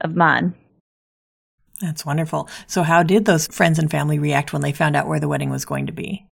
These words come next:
Speaker 1: I don't really think anybody was surprised. I think that they were like, "Oh, of course it's at Disney." But I think a lot of people were kinda, like, doubtful of how it was gonna be. I know Tim's kids pr-,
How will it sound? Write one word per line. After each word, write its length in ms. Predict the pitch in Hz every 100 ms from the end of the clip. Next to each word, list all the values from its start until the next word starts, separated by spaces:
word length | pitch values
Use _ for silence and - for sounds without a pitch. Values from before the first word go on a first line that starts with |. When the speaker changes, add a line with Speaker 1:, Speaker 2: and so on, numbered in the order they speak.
| _ _ _ -
Speaker 1:
I 80 | 294
don't 320 | 480 587 -
really 240 | 294 302
think 180 | 285 254
anybody 460 | 233 247 220 208 196
was 240 | 175 175
surprised. 1500 | - 180 165 - - 226 254 330 - 180 180 185 - - - _ _ _ -
I 120 | 202
think 300 | - 226 226
that 200 | 196 -
they 80 | 190
were 80 | 190
like, 160 | 185
"Oh, 200 | - 233
of 80 | 165
course 200 | 359 339
it's 120 | 185
at 100 | 180
Disney." 500 | 160 254 196 170 190 - _ _ -
But 320 | 269 285 285
I 100 | -
think 260 | 233 285 415
a 100 | 480
lot 160 | 277 247
of 140 | 247
people 260 | 254 247 220
were 140 | 196
kinda, 280 | 233 220 208
like, 420 | 190 185 185 - _ _ _ _ _ _ - 165
doubtful 520 | 156 165 175 - 240 214
of 80 |
how 260 | 196 202 185
it 40 |
was 220 | 170 170 165
gonna 240 | 175 165
be. 400 | 165 165 160 135 -
I 100 | 180
know 380 | 196 196 190 180 - _
Tim's 300 | - 208 190
kids 260 | - 190
pr-, 120 | -